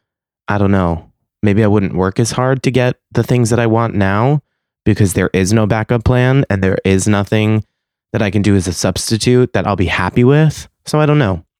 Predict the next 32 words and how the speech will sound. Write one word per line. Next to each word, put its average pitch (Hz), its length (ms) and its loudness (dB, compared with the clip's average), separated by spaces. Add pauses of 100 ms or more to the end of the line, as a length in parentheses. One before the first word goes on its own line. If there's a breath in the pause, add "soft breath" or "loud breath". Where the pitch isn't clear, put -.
I 113 80 0
do 120 120 2
think 113 180 0
it 113 40 0
would 107 140 0
be 104 200 0
easier 98 460 2 (380)
to 110 120 0
pursue 110 400 2
all 104 100 2
these 92 200 2
goals 92 640 0 (280)
while 120 340 0
I 117 100 2
had 104 260 0
a 101 80 2
job 98 480 0
that 95 140 0
I 95 100 0
didn't 95 540 0
<laughs> - 0 -
hate - 1080 -2 (1600 loud breath)
as 104 160 2
much 101 180 0
as 98 120 0
I 95 100 2
hate 95 240 2
my 98 200 0
job 92 400 0
and 104 160 2
didn't 110 240 2
feel 104 400 0